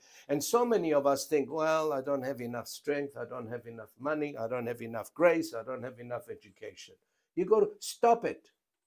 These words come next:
Stop it. You have enough of everything. Because your supply comes from the glory realm. That's where there is abundance.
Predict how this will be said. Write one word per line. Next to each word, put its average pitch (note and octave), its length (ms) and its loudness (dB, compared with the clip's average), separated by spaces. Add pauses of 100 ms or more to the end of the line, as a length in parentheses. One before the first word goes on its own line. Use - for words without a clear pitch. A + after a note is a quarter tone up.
(120)
Stop - 380 0
it. C#3 160 -2 (140)
You F3+ 160 6
have G3+ 220 4
enough G3 340 6
of D#3 140 4
everything. E3+ 500 -4 (1500)
Because F3 760 2
your D#3+ 340 2
supply F3 880 0 (1120)
comes F#3 500 4
from D#3+ 380 -2
the C#3+ 100 -2
glory C3+ 460 2
realm. G#2+ 340 -6 (380)
That's E3+ 320 4
where D#3 160 2
there C#3 220 0
is C3+ 180 -4
abundance. A#2 800 -4